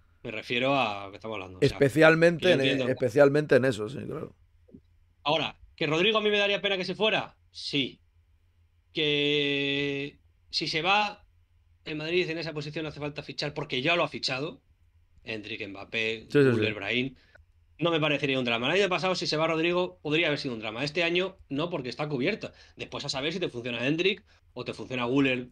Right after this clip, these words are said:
Speaker 1: de titular, o te funciona, o funciona Mbappé, que no lo sabemos. O sea, es verdad que Rodrigo ha funcionado. Más allá de que, por ejemplo, la, la campaña pasada,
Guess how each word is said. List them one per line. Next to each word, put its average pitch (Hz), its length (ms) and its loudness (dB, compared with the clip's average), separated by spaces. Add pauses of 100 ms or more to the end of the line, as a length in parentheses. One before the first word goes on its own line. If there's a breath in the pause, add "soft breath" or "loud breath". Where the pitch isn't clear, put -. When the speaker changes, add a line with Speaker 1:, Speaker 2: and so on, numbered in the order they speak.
Speaker 1:
de 123 400 -10
titular, 131 400 -2
o 196 80 -4
te 143 80 -10
funciona, 131 400 -8 (500 soft breath)
o 143 200 -2
funciona 131 340 0
Mbappé, 143 360 4
que 214 60 0
no 151 60 0
lo 139 60 -2
sabemos. 175 420 -4
O - 600 -20
sea, 117 240 -6 (220)
es 143 80 -6
verdad 131 180 0
que 139 60 0
Rodrigo 143 280 2
ha - 20 -4
funcionado. 156 640 0 (120)
Más 120 160 -8
allá 131 260 0
de 151 120 0
que, 120 200 -2
por 120 160 -10
ejemplo, 120 280 -6
la, 120 100 -10
la 120 140 -12
campaña 117 340 -8
pasada, 123 440 -2